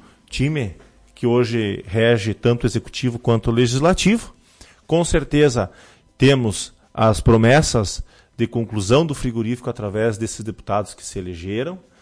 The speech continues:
né? Também de outros projetos que também estão em andamento na administração, mas que o legislativo,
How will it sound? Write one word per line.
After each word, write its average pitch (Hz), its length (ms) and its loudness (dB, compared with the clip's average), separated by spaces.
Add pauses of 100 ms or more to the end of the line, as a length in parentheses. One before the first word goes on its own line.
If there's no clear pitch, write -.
(160)
né? 113 340 -6 (220)
Também 127 480 2
de 113 140 2
outros 143 380 4
projetos 117 600 2
que 113 120 -10
também 117 380 -4
estão 127 320 -4
em 120 80 -4
andamento 110 520 -4
na 107 140 -2
administração, 110 720 -8
mas 123 220 -6
que 160 280 -4
o 131 140 0
legislativo, 117 920 2